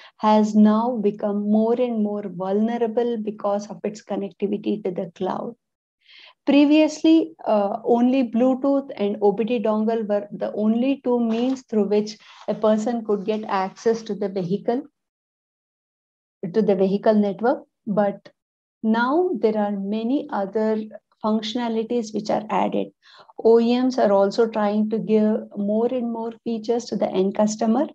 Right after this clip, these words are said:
There we have telematics, E C U, uh, uh, infotainment, Wi-Fi, Bluetooth, U S B, adas sensors, acting as attack vectors for, uh,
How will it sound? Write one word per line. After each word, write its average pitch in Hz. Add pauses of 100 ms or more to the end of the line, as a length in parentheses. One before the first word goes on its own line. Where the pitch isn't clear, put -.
(600)
There 247
we 233
have 220
telematics, 214
E 220
C 220
U, 220
uh, - (560)
uh, - (560)
infotainment, 214
Wi-Fi, 208
Bluetooth, 220
U 208
S 208
B, 214
adas 208
sensors, 208 (1600)
acting 254
as 214 (260)
attack 233
vectors 214 (340)
for, 202 (180)
uh, 202